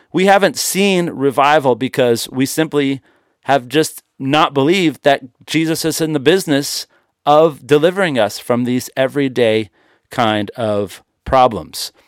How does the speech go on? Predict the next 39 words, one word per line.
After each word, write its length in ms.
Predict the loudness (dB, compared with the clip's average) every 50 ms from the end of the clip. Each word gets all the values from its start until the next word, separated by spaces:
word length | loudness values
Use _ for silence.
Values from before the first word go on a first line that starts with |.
| _ -20 -20 _
So 260 | -2 2 2 4 4 2
let 160 | 0 -2 -2
me 80 | 0
tell 140 | 0 0 0
you 120 | 0 0 0
my 180 | 2 2 2
own 280 | 4 2 2 0 -2 -4 -10 -6
deliverance 500 | -4 -2 -2 -2 -2 -2 -4 -6 -8 -10
story. 420 | -8 -6 -4 -2 -2 -2 -4 -8 -14 _ _ _
I 120 | -2 0 0
didn't 220 | 0 0 0 -2
think 180 | -2 -2 -2 -4
of 100 | -6 -6
this 200 | -8 -6 -4 -4
as 140 | -4 -4
deliverance 540 | -4 -2 -2 -2 -2 -2 -4 -6 -8 -10 -14 -18 -18 -16
at 100 | -14 -8
the 100 | -6 -6
time 400 | -6 -4 -4 -2 -2 -2 -2 -4
in, 340 | -4 -6 -6 -4 -4 -6 -8 -10 _ -20 -20 _ _ _ _ _ -4
in 160 | -2 -2 -2
the 80 | -2 0
sense 300 | 0 0 0 0 -2 -4
of 260 | -4 -4 -4 -6 -10 _ _ _
demons. 640 | -2 0 0 0 0 -2 -6 -12 _ -16 -16 -14 -6
I 140 | -4 -4 -4
did 320 | -2 -2 -2 -2 -2 -4
see 280 | -8 -10 -8 -4 -4 -4
it 100 | -4 -4
as 440 | -4 -4 -4 -2 -2 -4 -6 -10 -16 -18 _ _ _ _ _ _ _ _ _ _ _ _ _ _ _ _ _ _ _ _ _ _ _ _
a 120 | -8 -6 -2
radically 580 | 0 2 2 2 0 -2 -4 -4 -6 -6 -6
good 600 | -8 -10 _ -2 0 4 4 4 4 2 -2 -4 -8 _
thing 340 | _ _ -4 -4 -4 -2 -4
that 160 | -6 -6 -4
happened 300 | -4 -4 -4 -4 -6 -6
in 40 | -6
my 140 | -4 -4 -2
life. 540 | 0 0 0 0 0 -2 -4 -10 -18 _